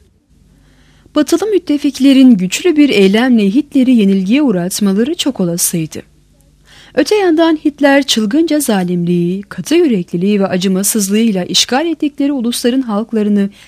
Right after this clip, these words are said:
kendine düşman etmeseydi ne olurdu? Kendisine Moskova, Stalingrad ve başka mevzilerden stratejik bir biçimde çekilmesini öğütleyen generallerini dinleseydi ne olurdu? Bütünüyle yenilgiye uğramaktan kaçınma özgürlüğü var mıydı elinde?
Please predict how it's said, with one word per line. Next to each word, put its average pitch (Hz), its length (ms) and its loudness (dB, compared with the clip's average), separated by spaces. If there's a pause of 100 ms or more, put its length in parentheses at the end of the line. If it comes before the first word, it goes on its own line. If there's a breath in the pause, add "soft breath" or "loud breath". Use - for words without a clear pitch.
kendine 277 440 4
düşman 247 320 0
etmeseydi 226 720 -2
ne 269 80 2
olurdu? 156 460 -6 (1080 loud breath)
Kendisine 339 520 4
Moskova, 262 800 0
Stalingrad 202 840 -4
ve 202 180 -2
başka 175 360 -4
mevzilerden 240 840 0
stratejik 233 680 -4
bir 311 160 0
biçimde 269 340 0
çekilmesini 240 680 -2
öğütleyen 240 520 -2
generallerini 247 680 -2
dinleseydi 208 720 -2
ne 226 80 0
olurdu? 151 440 -8 (920 loud breath)
Bütünüyle 359 400 4
yenilgiye 220 600 2
uğramaktan 277 640 0
kaçınma 202 420 -4
özgürlüğü 285 640 -2
var 269 180 2
mıydı 185 280 -2
elinde? 147 380 -12